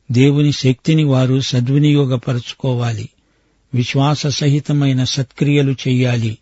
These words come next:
ముగింపులో పౌలు అన్నాడు, "ప్రభువు మీ యందు మహిమపరచబడాలి." మీరు ప్రభువునందు మహిమ నిరీక్షణ కలిగి ఉండాలి. దేవుని కృప వారిలో సార్థకం కావాలి.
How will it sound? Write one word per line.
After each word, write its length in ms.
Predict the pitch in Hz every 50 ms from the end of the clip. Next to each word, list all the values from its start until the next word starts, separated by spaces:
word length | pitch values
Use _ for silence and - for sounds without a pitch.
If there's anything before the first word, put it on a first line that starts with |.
| _ _ _ _ _ _ _ _ _ _ _ _ - 120
ముగింపులో 580 | 123 127 139 143 147 - - 143 139 143 143
పౌలు 400 | 123 - - 131 135 139 139 143
అన్నాడు, 560 | 139 131 127 131 131 127 123 120 131 143 156 - _ _ _ _ _ _ _ _ _ _ _ - -
"ప్రభువు 400 | 127 135 127 113 143 143 151 147
మీ 280 | 143 139 139 135 131
యందు 300 | 135 135 147 151 147 151
మహిమపరచబడాలి." 1400 | 135 127 131 135 117 143 147 151 147 - - 135 127 123 - - 131 120 123 120 117 120 120 117 117 120 113 104 - _ _ _ _ _ _ _ _ _ _ -
మీరు 300 | 117 131 147 151 147 151
ప్రభువునందు 880 | 135 - - 131 131 123 131 143 147 151 147 147 143 143 131 131 139 143
మహిమ 420 | 143 131 131 135 120 143 151 151 151
నిరీక్షణ 640 | 139 135 135 139 147 143 - - - 151 143 143
కలిగి 380 | 135 - 139 131 135 127 139 135
ఉండాలి. 580 | 131 127 127 123 123 120 120 110 104 98 - _ _ _ _ _ _ _ _ _ _ _ _ -
దేవుని 380 | 120 123 135 143 143 143 143 143
కృప 320 | - - 135 127 123 -
వారిలో 580 | 151 143 131 131 131 135 139 143 139 139 143 143
సార్థకం 680 | 131 - 131 127 131 143 131 135 147 131 - 147 139 135
కావాలి. 580 | - 131 127 127 127 127 120 117 110 113 -